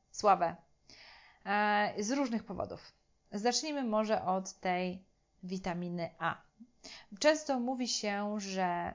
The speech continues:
zbyt duże spożycie wątróbki grozi przedawkowaniem witaminy A. A przedawkowanie witaminy A może wpływać na to, że nasze dzieci urodzą się z defektami urodzeniowymi.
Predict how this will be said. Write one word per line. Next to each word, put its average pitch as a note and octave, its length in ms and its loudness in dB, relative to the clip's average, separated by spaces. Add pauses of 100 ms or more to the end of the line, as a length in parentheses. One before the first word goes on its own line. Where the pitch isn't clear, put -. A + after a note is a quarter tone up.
zbyt F#3 340 -6
duże G3 240 -6
spożycie F#3+ 400 -8
wątróbki G#3+ 800 -6
grozi G3+ 840 -2
przedawkowaniem F#3 920 -4
witaminy E3 680 -8 (320)
A. F3+ 200 0 (680)
A G#3+ 420 6
przedawkowanie G3+ 680 -2
witaminy F3 460 -6
A A#3+ 260 0
może B3+ 300 -4
wpływać G3 400 -4
na E3 220 -8
to, F#3+ 340 -6
że E3+ 460 -6 (380)
nasze G3 500 -2
dzieci F3+ 340 -6
urodzą F#3+ 480 -2
się G3+ 180 -6
z F#3+ 80 -2
defektami F#3 840 -8 (140)
urodzeniowymi. E3+ 760 -8